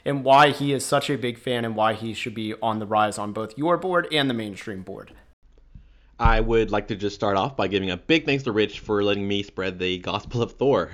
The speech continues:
Speaker 2: and debuting a cheesy, but in my opinion, justified nickname, Alaskan Thunder. J T Thor is my favorite sleeper in the class, um, or maybe he was, depending on your definition. He's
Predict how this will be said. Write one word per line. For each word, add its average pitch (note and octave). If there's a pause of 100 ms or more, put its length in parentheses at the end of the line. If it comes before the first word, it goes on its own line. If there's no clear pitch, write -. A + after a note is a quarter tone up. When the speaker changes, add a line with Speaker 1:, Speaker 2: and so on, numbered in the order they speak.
(120)
Speaker 2:
and G#2
debuting G2+
a F#2+
cheesy, D3
but A2
in G#2
my G#2+
opinion, G#2
justified F#2+
nickname, A2 (540)
Alaskan A2+
Thunder. F#2+ (840)
J F#3
T E3
Thor B2
is A#2
my G#2
favorite G2+
sleeper G#2
in F2+
the F#2
class, F2 (260)
um, F#2
or A2
maybe B2+
he A#2
was, G2
depending G#2
on F#2
your F2+
definition. F#2 (260)
He's G#2+